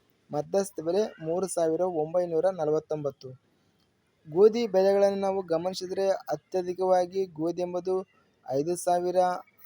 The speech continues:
ಆರುನೂರ ಅರವತ್ತಾರು ರೂಪಾಯಿ ಗರಿಷ್ಠ ರೇಟ್ ಎಂಬುದು ಹೋಗಿದೆ. ನಮ್ಮ ಚಾನಲವನ್ನು ಇನ್ನೂ ಸಬ್ಸ್ಕ್ರೈಬ್ ಆಗಿಲ್ಲ ಅಂದರೆ ಕೂಡಲೇ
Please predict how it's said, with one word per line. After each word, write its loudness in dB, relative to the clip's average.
ಆರುನೂರ 0
ಅರವತ್ತಾರು 2
ರೂಪಾಯಿ -2
ಗರಿಷ್ಠ -2
ರೇಟ್ -2
ಎಂಬುದು -2
ಹೋಗಿದೆ. -2
ನಮ್ಮ 2
ಚಾನಲವನ್ನು 0
ಇನ್ನೂ 2
ಸಬ್ಸ್ಕ್ರೈಬ್ 2
ಆಗಿಲ್ಲ -2
ಅಂದರೆ 0
ಕೂಡಲೇ 6